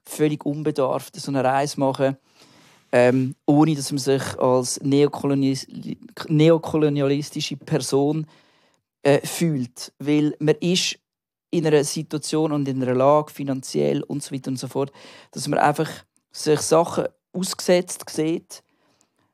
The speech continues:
wo einfach gewisse Fragen aufwirft. Und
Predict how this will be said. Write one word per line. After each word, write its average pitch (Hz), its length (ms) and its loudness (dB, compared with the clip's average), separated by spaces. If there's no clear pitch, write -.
wo 165 600 6
einfach 170 240 0
gewisse 185 260 -2
Fragen 175 300 0
aufwirft. 160 800 -8
Und 160 340 -4